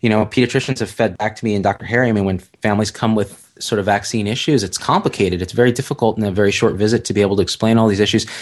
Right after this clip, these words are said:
especially when you've been fed a lot of media that, uh, you know, is, is, is full of scare tactics and sort of pseudoscience and that kind of thing. And, you know, the same goes with the, with the T V docs. Look, I have no problem with T V docs. If I could be a T V doc, I'd do it in a second. It'd be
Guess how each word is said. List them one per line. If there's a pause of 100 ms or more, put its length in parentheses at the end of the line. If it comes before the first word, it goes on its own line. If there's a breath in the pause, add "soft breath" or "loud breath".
(180 loud breath)
especially
when
you've
been
fed
a
lot
of
media (440 loud breath)
that, (100)
uh,
you
know,
is,
is,
is
full
of
scare
tactics
and
sort
of
pseudoscience
and
that
kind
of
thing.
And,
you
know,
the
same
goes
with
the,
with
the
T
V
docs.
Look,
I
have
no
problem
with
T
V
docs.
If
I
could
be
a
T
V
doc,
I'd
do
it
in
a
second.
It'd
be